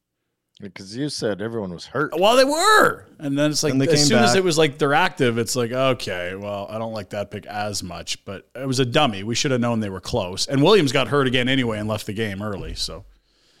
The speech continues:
Speaker 3: Yeah, I don't know. I s-, I think either way, I was, uh, Monday morning quarterback, I'm still probably gonna go with that five and a half. They don't,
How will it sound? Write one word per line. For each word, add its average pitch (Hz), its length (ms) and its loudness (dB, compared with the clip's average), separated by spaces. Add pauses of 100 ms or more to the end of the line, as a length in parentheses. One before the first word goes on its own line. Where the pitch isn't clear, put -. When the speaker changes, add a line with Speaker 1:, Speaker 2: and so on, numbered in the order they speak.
Speaker 3:
Yeah, 90 400 -10 (160)
I 107 240 -2
don't 101 120 0
know. 98 80 -2
I 107 100 0
s-, - 260 -2 (100)
I 131 120 2
think 139 260 2
either 131 220 2
way, 139 240 6
I 135 100 6
was, 135 340 0
uh, - 100 -8 (1000)
Monday 127 140 2
morning 135 240 4
quarterback, 131 480 4
I'm 120 100 -2
still 131 240 2
probably 104 300 -2
gonna 101 180 -8
go 101 140 -6
with 101 80 -6
that 95 200 -6
five 98 280 -4
and 98 80 -8
a - 20 -8
half. 92 300 -8
They 120 80 -2
don't, 156 200 6